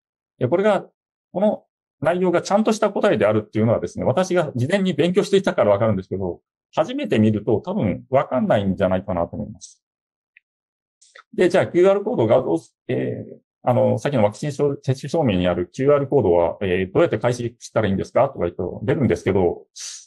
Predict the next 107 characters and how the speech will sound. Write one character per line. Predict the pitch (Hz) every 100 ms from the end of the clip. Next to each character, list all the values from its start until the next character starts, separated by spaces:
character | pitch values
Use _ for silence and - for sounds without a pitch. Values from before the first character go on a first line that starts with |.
| _ -
え | 98 101
ー、 |
「何 | 127 139
で | 110
す |
か？」 | 113
っ | 110
て | -
い | 90
う、 | - - 110 - - - - -
試 | - - -
行 | 165
錯 | 175 156
誤 | 120
が | 90 90
非 | 113
常 | 160
に | 127
多 | 120
く |
な | 98
り | 80
ま | 82
す。 | - - _ _ _ _
で、 | 113
ジ | 131
ェ |
イ | 165
ダ | 180
ブ | 170
リ | 165
ュ |
ー |
テ | 165
ィ |
ー | 143
と | 107
か | 98
出 | 107
て |
き | 107
て、 | 107
「こ | -
れ | 143
何 | 147
で | 107
す | -
か？」 | 92
っ | - _ _
て | -
聞 | - 123 117
い |
て | 117
い |
く | 110
と、 | 107 98
「ジ | 117
ェ |
イ | 131
ソ | 127
ン | 117
ウ |
ェ | 123
ブ |
ト | 127 135
ー | 117
ク |
ン | 107
で | 104
す」 | -
と | 110
か | 117 -
出 | 135 107
て |
き | -
て、 | 98 - - _ _
も | 120
う |
と | 196
に | 185
か | 113
く、 | - - _ _ _ _
え | 101
ー、 | 87 85 - _ _ _ _ _ -
す | - -
ご | 185
い | 143 95 -
つ | 135
ま | 110
ず |
き | 98
ま | 76
す。 | - - _ _ _ _ _ _ _ _ _ _ _ _
で、 | 139 135 117 113 110
え | 113
ー、 | -
こ | 147
ち | 202
ら | 214
の | 196
ス | 156
マ | 180
ー |
ト | 196
フ | 190
ォ |
ン | 127